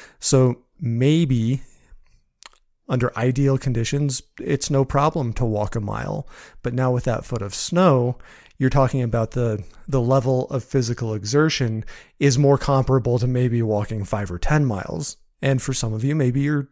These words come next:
fine doing that. For others, maybe that's pushing your limits of what you're even physically capable of doing. Now, what if we have, like, two feet of snow? Well, for me personally, if there's two feet of snow on the ground, I can tell you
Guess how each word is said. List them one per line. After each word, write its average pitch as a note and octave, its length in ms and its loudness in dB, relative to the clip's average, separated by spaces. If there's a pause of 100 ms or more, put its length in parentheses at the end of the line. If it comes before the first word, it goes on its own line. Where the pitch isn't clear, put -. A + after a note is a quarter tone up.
fine B2 300 0
doing C#3 260 4
that. D3 260 0 (400)
For C3+ 200 -2
others, C#3+ 380 2
maybe C3 300 0
that's C3+ 220 0
pushing C#3 380 0
your A#2+ 160 0
limits C3 420 0
of A2 260 -2
what A#2 180 -2
you're A#2 240 -2
even A#2 500 -6 (280)
physically C3 520 2
capable A#2 540 -2
of G2 140 -8
doing. C3+ 380 -2 (480)
Now, B2 160 0
what C#3+ 140 8
if F3+ 120 2
we E3 100 4
have, B2+ 160 4
like, A2 320 -4 (240)
two E3 260 2
feet C3 240 0
of A#2 140 -4
snow? - 380 -6 (560)
Well, B2+ 280 0 (720)
for - 180 2
me E3+ 200 6
personally, A#2+ 840 4
if C#3 120 -2
there's D3+ 240 2
two C#3 220 0
feet C3+ 160 2
of B2 120 0
snow A#2+ 200 0
on A#2+ 80 0
the A#2 60 -2
ground, A#2+ 320 0
I A#2+ 100 -2
can B2 160 -4
tell A#2+ 200 -2
you A2+ 180 -2